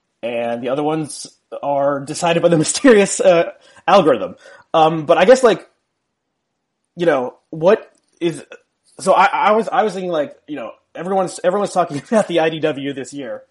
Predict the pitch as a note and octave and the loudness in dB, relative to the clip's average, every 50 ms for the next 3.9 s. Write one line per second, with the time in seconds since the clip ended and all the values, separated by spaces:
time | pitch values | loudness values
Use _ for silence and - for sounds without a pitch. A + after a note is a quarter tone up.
0 | _ _ _ _ _ _ _ _ _ _ _ _ _ _ _ _ _ _ _ - | _ _ _ _ _ _ _ _ _ _ _ _ _ _ _ _ _ _ _ -6
1 | F3 F3 D#3 B2 C3+ F3 A3 C#4+ E4+ F4+ - D4 B3 F#3 F3 G#3+ G#3 G3 G3 G#3 | -4 -4 -4 0 2 2 2 2 0 -4 -8 -8 -8 -4 -4 -2 -2 0 -2 -2
2 | G#3+ - G3+ F#3 D#3 C#3+ C3+ C#3 D#3+ F#3 G3+ G3 - - D3+ D#3+ D#3+ D#3+ D#3+ D3 | -2 0 0 0 2 2 0 0 2 2 2 0 0 -4 -8 -8 -6 -8 -8 -8
3 | - E3 D#3 - F#3 F3+ F3+ F3 E3 E3 D3+ C#3+ B2 - - - - | -8 -10 -8 -6 -6 -4 -4 -4 -4 -4 -4 -6 -10 -12 -16 -20 -20